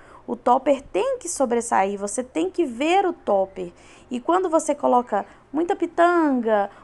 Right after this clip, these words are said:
muito babado, muita roseta e depois você coloca o topper, o topper tem que ser grandão.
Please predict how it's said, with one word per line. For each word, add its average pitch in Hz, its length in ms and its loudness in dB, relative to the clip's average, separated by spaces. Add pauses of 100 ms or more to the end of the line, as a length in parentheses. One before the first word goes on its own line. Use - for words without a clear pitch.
muito 359 220 -4
babado, 311 640 4
muita 339 260 2
roseta 294 380 2
e 254 40 -8
depois 311 360 2
você 277 220 -4
coloca 220 340 -2
o - 40 -20
topper, 262 460 0
o 269 80 -4
topper 277 420 2
tem 262 180 -6
que 262 60 -8
ser 277 180 0
grandão. 247 500 0